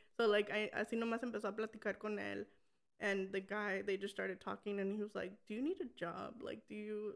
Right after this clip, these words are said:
are you looking for a job or anything?" So he told him about it, and then he was able to put him down under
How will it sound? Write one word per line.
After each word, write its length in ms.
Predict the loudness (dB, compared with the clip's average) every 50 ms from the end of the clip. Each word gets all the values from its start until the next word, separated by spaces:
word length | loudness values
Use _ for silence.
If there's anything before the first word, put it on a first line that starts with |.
| -4 -2
are 120 | 0 2 2
you 180 | 2 0 -2
looking 380 | -4 -4 -4 -4 -4 -4 -6 -4 -4
for 140 | -2 -2
a 60 | 0 0
job 280 | 0 -2 -2 -2 -2
or 80 | -2 -2
anything?" 360 | -2 -2 -2 -2 -2 -4 -4
So 180 | -4 -4 -4 -6 -4 -4
he 380 | -6 -4 -2 -2 -4 -4 -6 -8 -16 -20 _ _ _ -2
told 220 | 2 4 4 4
him 140 | 4 2 2
about 320 | 0 2 2 4 4 4 4
it, 260 | 4 4 2 2 -2 -6 -18 -20 -20 _ _ _ _ _ -2
and 240 | 0 2 4 4 4
then 200 | 4 2 2 0
he 320 | -2 -2 -2 -2 -2 -2
was 180 | -2 -2 0 0
able 200 | 0 0 -2 -4
to 100 | -6 -6
put 220 | -4 -2 -2 -2
him 200 | -2 -2 -2 -2
down 260 | -2 -2 -2 -2 -2
under 340 | -2 -2 -2 -2 -2 -2 -4